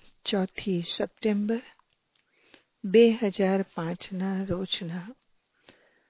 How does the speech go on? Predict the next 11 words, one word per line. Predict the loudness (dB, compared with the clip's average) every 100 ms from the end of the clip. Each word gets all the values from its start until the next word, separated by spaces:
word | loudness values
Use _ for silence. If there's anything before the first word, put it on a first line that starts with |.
| _ _ _ _ _ _ 2
રિવાઇઝ | 4 6 4 4 0
કોર્સના | -4 -6 -4 -6 -6 -8 -12 _ _ _ -4
અવ્યક્ત | 2 4 2 -2
મહાવાક્ય | -2 -2 -6 -8 -8 -10 -8 -8
છે, | -6 -6 -6 -8 -14 _ _ _ _ _ _ _ _ _ _ _ _ _ _ _ _ _ _ _ _ _
"શિક્ષાની | -8 2 2 2 2 4 4 6 4 2 0
સાથે | -4 -2 -2 0 0
સાથે | 2 0 -4 -4 -6 -6 -8 _ _ _ -8
ક્ષમા | -4 -2 -2 -4 -10 _ _ _ _ _ 0
અને | 4 6 6
રહેમને | 6 2 2 2 4 2 2